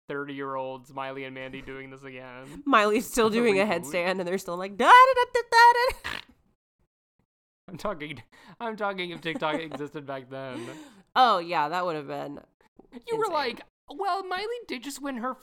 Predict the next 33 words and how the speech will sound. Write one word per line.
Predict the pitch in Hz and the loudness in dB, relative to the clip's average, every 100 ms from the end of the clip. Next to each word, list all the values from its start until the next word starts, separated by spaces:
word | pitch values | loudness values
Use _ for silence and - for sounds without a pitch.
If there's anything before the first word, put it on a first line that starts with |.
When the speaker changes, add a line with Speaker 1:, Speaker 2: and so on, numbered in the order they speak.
| - | -10
Speaker 1:
first | 220 196 196 | -6 -4 -6
two | 294 294 | -8 -8
Grammys, | 226 208 196 196 190 | -4 -2 -2 -2 -4
so | 220 | -4
I | 202 | -6
don't | 185 202 208 | -4 -6 -6
think | 214 247 | -8 -8
she'd | 220 175 | -10 -8
reunite | 185 185 180 180 | -6 -6 -6 -8
with | 180 | -10
it." | 208 | -14
No, | 254 466 359 220 | -4 0 0 -2
I | 294 480 | -4 -2
know | 453 | -4
she's | 320 311 214 | -6 -10 -12
not | 185 | -10
doing | 180 185 | -10 -10
this | 175 | -10
again. | 170 185 240 269 359 359 - - 277 277 _ - | -10 -8 -6 -8 -12 -18 -20 -20 -20 -20 _ -14
You | 508 | -10
were | 453 | -8
like, | - 381 247 | -8 -12 -10
"Well, | 240 254 254 233 233 _ _ _ _ - | -6 -4 -2 -4 -8 _ _ _ _ -18
<sighs> | 175 | -16
she's | - 208 190 | -14 -12 -12
still | - 165 185 | -8 -6 -4
on | 190 | -4
her | 202 | -6
endless | 202 170 170 | -8 -8 -8
summer | 185 185 | -8 -8
<laughs> | |
vacation." | 214 185 - 220 - - 220 - - _ _ _ _ _ - - _ _ _ _ _ | -8 -8 -6 -8 -8 -14 -14 -14 -18 _ _ _ _ _ -14 -14 _ _ _ _ _
I'm | - | -20